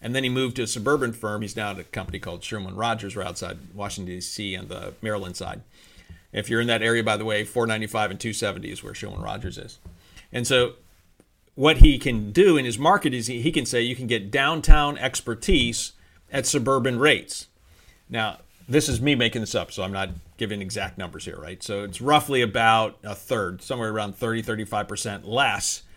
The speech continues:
than it would cost. So, and again, I'm making these numbers up. So, uh, Aaron is not giving me these numbers. This is me. Uh, let's just say a complex deal might be worth a hundred and fifty thousand dollars of legal fees downtown. It'd be worth, let's say, a hundred thousand if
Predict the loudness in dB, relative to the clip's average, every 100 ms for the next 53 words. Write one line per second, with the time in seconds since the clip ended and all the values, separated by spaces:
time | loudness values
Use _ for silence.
0 | -10 -4 -4 -4 4 4 4 0 -8 -12
1 | _ _ _ -4 0 2 0 -2 -8 -6
2 | -4 -4 -4 -6 -4 -6 -6 -8 -8 -6
3 | -6 -8 _ -20 -6 -4 -4 -10 -18 -16
4 | -14 -8 -2 0 0 -2 -2 -2 -4 -6
5 | -8 -8 -12 -12 -10 -8 -6 -8 -10 -10
6 | -16 -20 -18 -20 -18 -4 -2 0 0 0
7 | 0 4 4 4 0 -2 -2 0 -2 -2
8 | -2 0 0 0 -2 -4 -4 -2 0 0
9 | -2 -4 -4 -4 -2 -2 -2 -4 -4 -4
10 | -6 0 2 2 -2 -4 -6 -4 -4 -2
11 | 6 6 6 2 -4 -8 -20 -18 -8 -2
12 | 2 2 2 -2 -2 0 0 0 2 2
13 | 0 -2 -2 -4 -10 -10 -10 -10